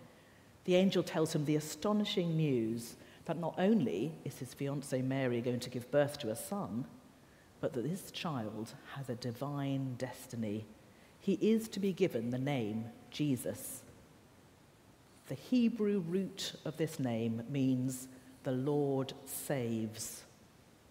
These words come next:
As the angel explains to Joseph, "You will call him Jesus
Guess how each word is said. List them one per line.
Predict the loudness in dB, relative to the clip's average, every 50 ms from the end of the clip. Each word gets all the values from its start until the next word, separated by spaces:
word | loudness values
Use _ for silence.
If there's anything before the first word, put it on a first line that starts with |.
| -20 -20 -20 -20 -20 -20 -20 -20 -14 -8
As | -8 -2
the | 0 2 2
angel | 2 2 0 -2 -4
explains | -4 -6 -8 -10 -2 2 4 6 6 6 6 4 4 2 2 -2
to | -6 -4
Joseph, | -2 0 0 0 2 2 0 0 0 -4 -12 -16 -18 -18 -14 -2 0
"You | 2 6
will | 6 6 6
call | 4 2 2 4 4 4
him | 2 2 0 0
Jesus | 0 0 2 2 2 2 0 0 -2 -4 -10 -14